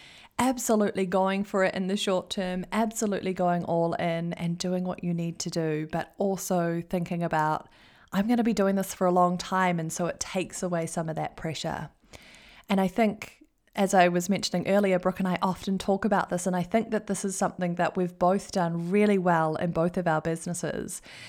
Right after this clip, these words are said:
is that we've always considered business for the long haul.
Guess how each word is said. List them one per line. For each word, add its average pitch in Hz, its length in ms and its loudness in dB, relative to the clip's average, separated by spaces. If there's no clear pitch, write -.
is 190 160 2
that 196 180 2
we've 190 180 2
always 214 540 8
considered 180 600 0
business 165 420 -4
for 170 100 -4
the 156 120 0
long 151 260 0
haul. - 500 -4